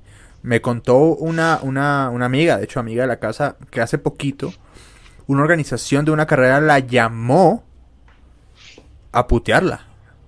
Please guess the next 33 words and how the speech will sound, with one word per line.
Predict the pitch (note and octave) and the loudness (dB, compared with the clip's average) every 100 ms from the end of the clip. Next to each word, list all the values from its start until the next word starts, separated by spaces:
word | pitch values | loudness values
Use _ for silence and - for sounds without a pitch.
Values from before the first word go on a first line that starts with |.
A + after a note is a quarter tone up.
| _ _ - - - - - - | _ _ -20 -20 -20 -20 -16 -2
a | B2+ | 0
decirle | A#2+ C3 B2+ C3+ | 2 0 0 2
que | D3+ | 2
ella | D3 D3 | 4 6
era | D3 D3+ D#3 - - - | 6 6 4 2 -4 2
pe | C#3 F3 F3+ | 6 6 4
y | C#3+ B2+ | 0 -2
pa | - C#3 E3 F#3+ - | 2 4 4 2 0
y | C3 | -6
ta, | - C#3+ D3 | 0 2 2
ta, | E3 E3 | 2 0
porque, | F3+ D#3 B2+ B2 - - - - | -2 0 -4 -4 -10 -20 -20 -6
porque | B2+ - | -4 -2
no | C3+ E3 | 0 0
estaba | F#3 F#3+ | 4 4
de | G3 | 6
acuerdo | D#3+ D#3 E3 | 4 2 0
en | F3+ | -2
lo | D#3+ | 0
que | C#3 | 0
ellos | D#3 | 0
estaban | C#3 C#3 | 0 -4
haciendo. | C#3+ - C3 A#2 - - - - - - - - | -6 -6 -8 -8 -14 -20 -20 -20 -20 -20 -20 -18
Y | - | -14
es | A2+ | -8
como, | C#3+ | -8
puta, | C#3 D3+ E3+ C#3 | -6 -4 -4 -2
pero | A#2 A2 A2 - - - - - - - | -2 -2 -6 -14 -20 -20 -20 -20 -20 0
puede | D#3+ G#3+ | 2 4
que | A3 | 0
tú | F3 D#3 | 2 4
opines | E3 E3 A3+ G#3+ | 4 2 0 2
eso, | D3 G#3+ - A#2 | 4 4 2 -2